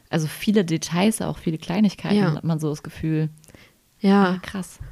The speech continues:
Speaker 2: Und deswegen muss ich halt
Speaker 1: Mhm.
Speaker 2: gucken, was, also lest es.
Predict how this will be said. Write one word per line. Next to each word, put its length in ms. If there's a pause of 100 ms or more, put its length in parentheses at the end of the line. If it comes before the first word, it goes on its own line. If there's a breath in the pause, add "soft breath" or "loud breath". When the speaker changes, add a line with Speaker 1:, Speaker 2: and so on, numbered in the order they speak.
(120 loud breath)
Speaker 2:
Und 100
deswegen 420
muss 140
ich 120
halt 120
Speaker 1:
Mhm. 20
Speaker 2:
gucken, 320
was, 360
also 300 (1300 soft breath)
lest 340
es. 120